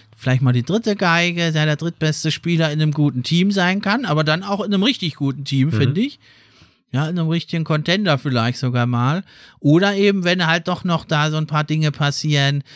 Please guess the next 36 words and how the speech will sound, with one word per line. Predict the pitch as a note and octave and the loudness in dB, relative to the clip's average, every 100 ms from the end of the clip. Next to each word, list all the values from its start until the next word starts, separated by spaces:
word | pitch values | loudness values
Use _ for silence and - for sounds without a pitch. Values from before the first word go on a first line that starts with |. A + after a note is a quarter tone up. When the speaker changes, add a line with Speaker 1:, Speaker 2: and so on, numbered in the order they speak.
| - | -14
Speaker 1:
bei | - C#3 | -2 0
ihm, | B2+ C#3+ C#3+ D3 | 2 2 2 2
dass | C3+ | 2
er | C#3+ | 2
dann | C3 C3 | 2 0
vielleicht | B2+ C3+ C3 - | 0 -2 -2 -4
sogar | C3 B2 | -2 0
doch | B2+ B2 | 0 -4
mal, | C3 B2 A#2+ | -2 -2 0
also | A#2+ A#2 | -2 0
so | A2+ A#2+ | 0 0
der | A2+ | -2
Zweitbeste, | - A2+ A2 - A#2 - G#2 | -6 -4 -4 0 -2 -2 -4
ne, | A2 | -2
so | C#3+ | 0
der | C3 A2+ | 0 0
Franchise-Player, | - B2+ B2 A2+ - G#2 G2+ - - - | 0 -2 0 -2 -4 -6 -6 -10 -18 -10
da | G#2 A2+ | -2 0
sehe | B2 A#2+ | 2 0
ich | |
ihn | A#2 B2 | -2 -2
jetzt | A#2 - | -2 -4
eigentlich | A2+ G#2+ | -6 -2
nicht, | A#2 A2+ | -2 -2
da | G#2 | -4
müssen | A2+ C3 B2+ | -4 -4 -4
wir | |
uns | A2+ A2+ | -4 -4
schon | A#2+ | -6
sehr | G#2+ G#2+ | -4 -6
täuschen. | - G#2 G2 - - _ - G2+ | -6 -8 -8 -10 -18 _ -18 -4
Speaker 2:
Ja. | B2+ | 0
Speaker 1:
Aber | G#3+ | 2
so | E3+ E3 | 0 0
die | D#3 | -4
zweite, | - D3+ E3+ D#3+ D#3 | -2 2 2 2 0